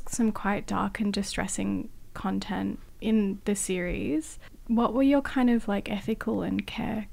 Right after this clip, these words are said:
considerations in going into this? Maybe we'll stay with you, Tanesh.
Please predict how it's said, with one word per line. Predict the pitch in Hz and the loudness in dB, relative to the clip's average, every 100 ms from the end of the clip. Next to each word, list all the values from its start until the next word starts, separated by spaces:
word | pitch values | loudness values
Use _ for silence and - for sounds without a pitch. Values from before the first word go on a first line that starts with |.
| - | -4
considerations | - 233 - 214 208 196 202 - 220 220 214 | 4 4 4 0 0 0 0 0 2 2 0
in | 208 208 - | -2 -2 -4
going | 214 208 208 | -2 0 0
into | 196 202 220 | -2 -4 -6
this? | - 233 - - - | -6 -6 -8 -10 -4
Maybe | 220 214 214 | -4 -2 -2
we'll | 220 | -2
stay | 220 - 208 | -2 0 0
with | 208 208 | 0 -2
you, | 208 202 | -2 -4
Tanesh. | - 214 226 - - | -2 -4 -4 -6 -6